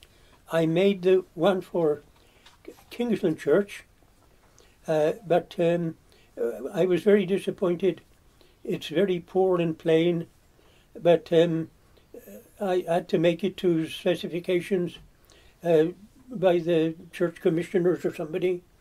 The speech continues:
Uh, it, I had no, no say in it, you know. But <coughs> I was pleased to do the job because, um, it was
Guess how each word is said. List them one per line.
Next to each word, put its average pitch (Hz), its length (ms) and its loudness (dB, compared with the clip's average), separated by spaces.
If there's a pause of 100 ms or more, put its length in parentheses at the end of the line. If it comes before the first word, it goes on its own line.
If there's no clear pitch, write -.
(520)
Uh, 165 200 2
it, 180 220 -2
I 180 120 2
had 175 180 2
no, 180 300 0
no 180 220 -2
say 202 320 2
in 214 120 2
it, - 280 -6
you 196 100 -4
know. 170 240 -4 (680)
But 190 260 0 (100)
<coughs> - 840 -6
I 190 140 4
was 175 160 0
pleased 269 340 -4
to 277 80 0
do 214 220 0
the 165 120 0
job 139 440 -2
because, 196 440 0 (1800)
um, 165 360 2 (540)
it 185 200 2
was 190 220 2